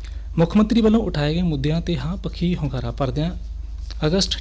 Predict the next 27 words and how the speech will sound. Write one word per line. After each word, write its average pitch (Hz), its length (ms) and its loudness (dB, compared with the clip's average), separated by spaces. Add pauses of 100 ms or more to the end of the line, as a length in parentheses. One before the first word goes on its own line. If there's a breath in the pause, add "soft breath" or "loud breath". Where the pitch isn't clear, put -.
ਟੈਨੋ 151 240 2
ਕੁਆਮੇ 139 280 2
ਨੇ 135 120 2
ਕਿਹਾ 135 280 -4
ਕਿ 196 200 -6
ਉਹ 165 160 -2
ਇਸ 160 180 -2
ਖੇਤਰ 143 320 -4
ਵਿੱਚ - 100 -4
ਸਹਿਯੋਗ 139 480 -2 (140)
ਕਰਨ 135 240 0
ਬਾਰੇ 123 240 -2
ਵਿਚਾਰ 135 380 -2
ਕਰ 123 140 -2
ਰਹੇ 139 200 0
ਨੇ, 196 140 0 (440 loud breath)
ਕਿਉਂਕਿ 180 320 2
ਵਿਸ਼ਵ 175 260 -2
ਬੈਂਕ 151 300 2
ਨੇ 143 240 2
ਉੱਤਰ 220 280 -4
ਪ੍ਰਦੇਸ਼ 139 380 -2
ਵਿੱਚ 147 180 -6
ਪਹਿਲਾਂ 175 240 -2
ਹੀ 170 180 0
ਇਹ 156 140 -2
ਪ੍ਰੋਜੈਕਟ 127 480 -6